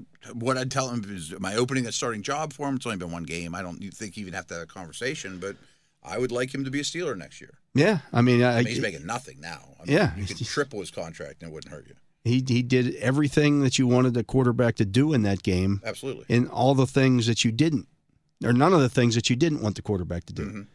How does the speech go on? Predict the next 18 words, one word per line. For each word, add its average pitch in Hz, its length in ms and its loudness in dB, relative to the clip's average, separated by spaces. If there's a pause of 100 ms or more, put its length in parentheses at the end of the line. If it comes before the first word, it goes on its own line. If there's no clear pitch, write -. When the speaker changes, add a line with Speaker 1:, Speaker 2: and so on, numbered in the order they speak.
(120)
Speaker 2:
He - 60 -8
Speaker 1:
And 127 80 4
Speaker 2:
converted 127 360 4
first 113 300 -2
downs. 101 340 2
I 110 40 -2
mean, 113 180 2
they 151 100 4
were, 147 140 0 (560)
on, 147 160 2
on 143 200 2
third 170 320 0
downs, 147 340 4
they 139 80 2
were 151 100 0
seven 139 320 2
of 120 80 0
fourteen. 156 560 -2